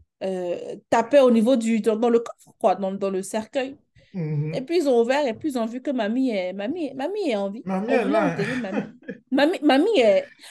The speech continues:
Speaker 2: Mamie
Speaker 1: mais,
Speaker 2: a failli
Speaker 1: mais
Speaker 2: être
Speaker 1: maintenant,
Speaker 2: enterrée vivante.
Speaker 1: mais j'ai, moi, j'ai, ça, ça m'a fait flipper. Parce que je me suis dit d'abord, en fait, ça fait combien de jours qu'elle était présumée morte ?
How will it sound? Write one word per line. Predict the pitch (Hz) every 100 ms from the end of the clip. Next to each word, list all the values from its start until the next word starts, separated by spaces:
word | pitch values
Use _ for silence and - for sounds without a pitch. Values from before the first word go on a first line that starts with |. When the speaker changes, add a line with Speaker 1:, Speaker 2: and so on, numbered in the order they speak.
| -
Speaker 2:
Mamie | 214 233
Speaker 1:
mais, | 254
Speaker 2:
a | 220
failli | 226 -
Speaker 1:
mais | 240
Speaker 2:
être | 247
Speaker 1:
maintenant, | 247 165
Speaker 2:
enterrée | 170 165 175
vivante. | 170 160 156 156 151 160 - _ _ _ _ _ 165 -
Speaker 1:
mais | 220 226
j'ai, | 220 214
moi, | 247 285
j'ai, | 220 -
ça, | 214 - 202
ça | 220
m'a | 185
fait | 208
flipper. | - - 170 - 208 -
Parce | 208 196
que | 330
je | 269
me |
suis | 214 262
dit | 254
d'abord, | 190 196 214
en |
fait, | 190 220 220
ça | 202
fait | 269
combien | 269 302 294
de | 233 185
jours | 180 214 262 262
qu'elle | 240
était | 190 220
présumée | 214 - 185 170 180 240
morte ? | 233 226 - -